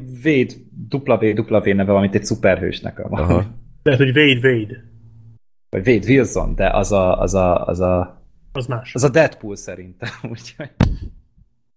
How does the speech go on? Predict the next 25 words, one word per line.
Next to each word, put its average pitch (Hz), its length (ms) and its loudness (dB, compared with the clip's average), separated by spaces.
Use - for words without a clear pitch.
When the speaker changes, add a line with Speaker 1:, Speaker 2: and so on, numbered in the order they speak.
Speaker 2:
Úgyhogy 110 260 0
ő, 110 400 4
ő 107 160 4
próbál 101 520 4
egy 101 160 2
ilyen 98 160 4
kis - 240 -2
csapattal, 90 960 0
ö, 87 260 2
boldogulni 87 600 2
ezekben 90 340 0
az 87 180 0
easter - 300 2
egg-ekben, 87 640 0
és, - 600 0
ö, 78 220 2
hát - 240 -6
ezt - 280 -2
a, - 220 -2
ezt - 180 -4
a 85 60 -2
csatát 80 420 0
láthatjuk, 73 600 -2
ahogy 80 280 2
a, 80 180 2